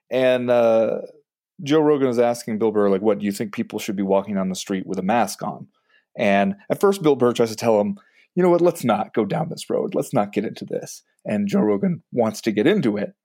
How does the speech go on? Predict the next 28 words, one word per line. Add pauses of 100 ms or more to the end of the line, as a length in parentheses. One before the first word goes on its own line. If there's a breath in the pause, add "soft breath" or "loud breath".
and
Bill
Burr
replies, (420 soft breath)
"I'm
not
gonna
sit
here
with
no
medical
degree, (260 soft breath)
listening
to
you
with
no
medical
degree, (340 soft breath)
the
American
flag
behind
you,
smoking
a
cigar,